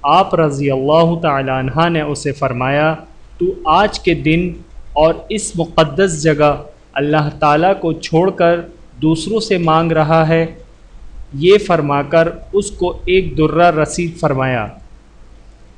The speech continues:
حضرت ابو قتادہ رضی اللہ تعالی عنہ سے روایت ہے کہ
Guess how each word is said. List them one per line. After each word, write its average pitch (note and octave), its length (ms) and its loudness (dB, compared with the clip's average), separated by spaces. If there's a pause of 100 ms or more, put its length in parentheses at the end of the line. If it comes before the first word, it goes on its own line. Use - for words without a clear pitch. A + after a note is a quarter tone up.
(120)
حضرت D3+ 340 0 (160)
ابو D#3 240 -2 (120)
قتادہ D3 400 2
رضی D3 460 2
اللہ F3+ 520 2
تعالی C#3+ 280 0
عنہ C#3 280 0 (100)
سے E3+ 140 -6
روایت C3 500 0
ہے D#3+ 220 2
کہ E3 360 -2